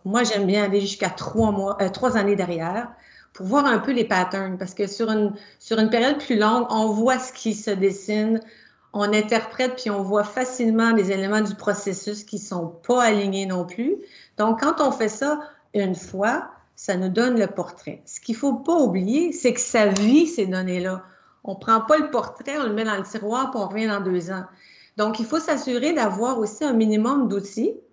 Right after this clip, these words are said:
On arrive encore aux outils pour que ces données-là s'actualisent. Et puis, si on fait des correctifs,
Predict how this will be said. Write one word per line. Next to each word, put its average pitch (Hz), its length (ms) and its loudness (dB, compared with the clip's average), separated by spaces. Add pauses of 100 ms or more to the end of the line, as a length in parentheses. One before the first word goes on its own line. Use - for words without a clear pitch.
(120)
On 180 160 -6
arrive 180 300 -4
encore 190 340 -2
aux 170 160 -4
outils 262 320 -4 (580)
pour - 260 -4
que 247 140 4
ces 233 300 2
données-là 254 680 4
s'actualisent. 220 1160 -2
Et 185 80 -4
puis, - 140 -12
si - 240 0
on 277 100 4
fait 285 160 -2
des 226 140 2
correctifs, 214 720 -2